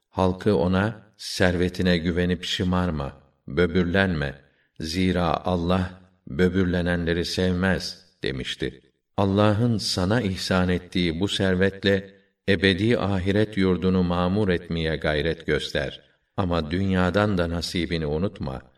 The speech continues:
İhtiyacına yetecek kadarını sakla. Allah sana ihsan ettiği gibi sen de insanlara iyilik et.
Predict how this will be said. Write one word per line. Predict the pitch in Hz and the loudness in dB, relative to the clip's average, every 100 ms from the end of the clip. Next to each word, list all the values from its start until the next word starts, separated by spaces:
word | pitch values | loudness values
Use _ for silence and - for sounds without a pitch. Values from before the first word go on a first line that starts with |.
| _ _ - | _ _ -4
İhtiyacına | 95 95 101 98 95 92 95 | -4 0 2 4 2 2 0
yetecek | 87 87 98 90 104 107 | 0 0 -2 0 -2 0
kadarını | 90 82 78 73 73 | -2 0 -2 -2 -6
sakla. | - 67 - 69 60 64 62 _ _ | -6 -8 -6 -6 -6 -10 _ _ _
Allah | 98 95 101 113 | -2 2 4 4
sana | 101 - 95 90 90 87 - | 2 0 2 2 2 0 -4
ihsan | 95 82 - 98 87 | -4 -2 -2 2 2
ettiği | 85 87 - 98 95 | 0 -4 -2 0 2
gibi | 95 98 101 104 101 _ | 0 0 0 -2 -18 _
sen | - - 104 101 | -10 -2 0 2
de | 92 92 92 92 - - | 2 2 0 -6 -10 -2
insanlara | 101 90 - 92 85 85 87 | -2 -2 -2 0 0 0 2
iyilik | 62 71 69 71 - | 0 -2 -4 -6 -6
et. | 73 69 | -8 -8